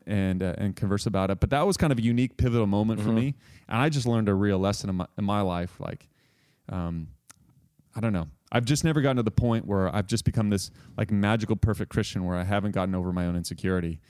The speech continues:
Speaker 1: Even though, like, you would be, seem like the last person in the world someone would be insecure with. And I was like, I just totally let it, man.
Speaker 2: Gotta take your shot when it's open.
Speaker 1: Man, you gotta shoot your shot, man. You totally gotta shoot your shot. And I could have made all kinds of reasons for why I didn't,
Speaker 2: Mm-hmm.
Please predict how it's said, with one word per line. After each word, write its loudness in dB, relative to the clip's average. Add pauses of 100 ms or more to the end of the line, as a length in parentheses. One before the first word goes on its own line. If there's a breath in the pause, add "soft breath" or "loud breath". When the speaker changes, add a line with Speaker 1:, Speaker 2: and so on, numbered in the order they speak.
(260 soft breath)
Speaker 1:
Even 2
though, 4
like, 2
you 2
would 2
be, 2
seem 0
like 0
the 0
last 0
person 0
in 2
the 2
world 2
someone 2
would 2
be 2
insecure 0
with. 2
And -2
I 0
was -4
like, -4
I -6
just -6
totally 0
let 2
it, -2 (800 soft breath)
man. -2 (280)
Speaker 2:
Gotta -4
take -4
your -2
shot 0
when -2
it's -2
open. -2
Speaker 1:
Man, 0
you 0
gotta 0
shoot -2
your 0
shot, -2
man. 0 (320 soft breath)
You -6
totally 4
gotta 4
shoot 0
your -2
shot. -2
And 2
I 4
could 4
have 4
made 4
all 4
kinds 2
of 2
reasons 2
for 0
why 4
I 2
didn't, 2
Speaker 2:
Mm-hmm. -2